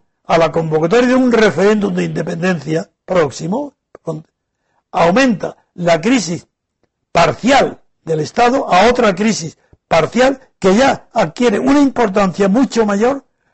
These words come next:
porque ya atenta no a la ruptura de un partido de Estado que puede desaparecer y ser sustituido por otro,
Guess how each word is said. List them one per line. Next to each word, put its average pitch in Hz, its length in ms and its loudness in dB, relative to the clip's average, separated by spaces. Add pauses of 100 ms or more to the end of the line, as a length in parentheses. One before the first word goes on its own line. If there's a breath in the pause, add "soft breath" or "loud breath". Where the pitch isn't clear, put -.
porque 180 320 -2
ya 247 160 4
atenta 262 560 0 (240)
no 233 480 0 (340)
a 190 140 0
la 190 200 4
ruptura 196 580 2
de 208 60 4
un 226 180 2
partido 190 480 2
de 175 80 -2
Estado 170 420 0
que 170 160 -2
puede 175 300 0
desaparecer 147 760 -2 (180)
y 170 120 -4
ser 160 220 0
sustituido 147 580 -6
por 156 140 0
otro, - 340 -2